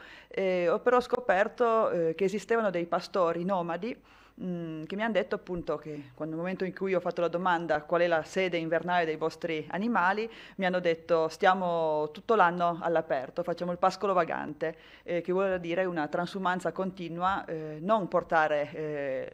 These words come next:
l'alimento agli animali, quindi il fieno in stalla per nutrire, eh, le, le pecore in questo caso, ma portare le pecore dove c'era qualcosa da, da pascolare.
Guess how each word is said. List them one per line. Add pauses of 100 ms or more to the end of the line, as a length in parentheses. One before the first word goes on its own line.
l'alimento
agli
animali,
quindi
il
fieno
in
stalla
per
nutrire, (180)
eh,
le,
le
pecore
in
questo
caso,
ma
portare
le
pecore
dove
c'era
qualcosa
da,
da
pascolare.